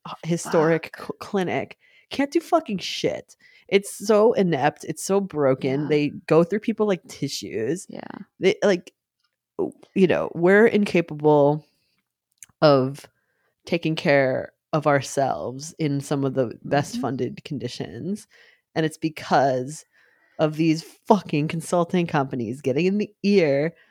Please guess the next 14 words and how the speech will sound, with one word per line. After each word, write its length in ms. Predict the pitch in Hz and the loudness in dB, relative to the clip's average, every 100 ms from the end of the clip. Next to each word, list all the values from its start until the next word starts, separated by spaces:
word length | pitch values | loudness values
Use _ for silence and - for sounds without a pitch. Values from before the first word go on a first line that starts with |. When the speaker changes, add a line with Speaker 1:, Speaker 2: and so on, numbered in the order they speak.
| _ | _
Speaker 1:
of 120 | - | -12
the 40 | 156 | -8
people 280 | 170 156 165 | -6 -2 -2
in 100 | 160 | -2
<laughs> 0 | |
charge 760 | - - - - - 202 202 - | -4 -8 -12 -6 -2 0 -2 -4
Speaker 2:
I 100 | 226 | -2
mean, 200 | 285 294 | 0 4
Speaker 1:
and 120 | 294 | 4
Speaker 2:
I 40 | 302 | 6
Speaker 1:
taking 260 | 359 311 220 | 6 4 2
Speaker 2:
would, 60 | 208 | -2
Speaker 1:
control 480 | 208 233 226 220 | -2 0 2 0
of 160 | 220 202 | -2 -8